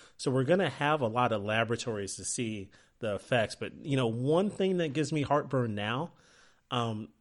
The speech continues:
is that, you know, uh, psilocybin does carry risk. And I do feel like some of the municipal-driven regulations, or deregulation, uh, more accurately, um, has been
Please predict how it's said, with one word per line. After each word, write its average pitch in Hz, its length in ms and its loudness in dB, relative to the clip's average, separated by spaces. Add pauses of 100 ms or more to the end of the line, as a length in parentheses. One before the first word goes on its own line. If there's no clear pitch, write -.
(140)
is 120 180 -2
that, 117 360 0 (180)
you 151 120 0
know, 107 220 0
uh, 107 280 -6 (260)
psilocybin 160 920 4 (560)
does 139 340 6
carry 131 440 2
risk. 104 400 -2 (600)
And 127 120 2
I 120 80 2
do 135 280 2
feel 147 220 4
like 123 160 2
some 131 200 2
of 117 80 0
the 110 80 -2
municipal-driven 117 1300 0
regulations, 113 840 -2 (340)
or 104 100 -2
deregulation, 120 1200 2
uh, 104 40 -4
more 123 200 2
accurately, 143 500 0 (440)
um, 107 640 0 (600)
has 113 300 4
been 107 480 0